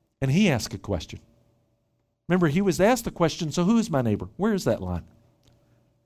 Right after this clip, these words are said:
A-, and he turns it at the end of the story, and he says, "So who proved to be the neighbor?" Notice how he turned it. See, th-, this is a guy who was looking for the line. This is the guy that go, "Who qualifies actually as my neighbor? Just show me which one and I'll do it."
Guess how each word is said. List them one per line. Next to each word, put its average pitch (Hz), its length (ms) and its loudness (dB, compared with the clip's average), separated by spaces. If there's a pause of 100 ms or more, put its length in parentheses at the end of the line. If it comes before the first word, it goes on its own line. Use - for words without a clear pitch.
(260)
A-, - 200 -4
and 196 100 2
he 185 80 2
turns 247 300 -2
it 220 100 0
at 208 100 2
the 202 100 0
end 208 100 2
of 190 80 2
the 180 60 0
story, 202 240 0
and 185 60 0
he 170 60 -2
says, 180 280 2 (320)
"So - 320 4 (180)
who 294 220 6
proved 208 720 0 (320)
to 127 80 -8
be 120 140 0
the 101 120 0
neighbor?" 90 300 -2 (1000)
Notice 233 220 2
how 320 120 2
he 247 80 0
turned 220 280 0
it. - 80 -8 (1700)
See, 233 160 4
th-, 233 260 -4
this 262 240 2
is 359 100 2
a - 60 -2
guy 233 320 4
who 190 160 -2
was 170 240 2
looking 214 500 2
for 185 180 -2
the 147 140 0
line. 175 400 0
This 269 180 2
is 285 100 -8
the 240 60 -8
guy 220 160 4
that 190 100 0
go, 180 140 4 (160)
"Who 277 160 2
qualifies 202 640 2
actually 170 280 0
as 151 100 -6
my 160 120 2
neighbor? 160 280 0
Just 226 160 -2
show 233 160 2
me 208 120 2
which 180 220 0
one 180 180 0
and 147 120 -2
I'll 151 100 2
do 170 180 2
it." 165 100 2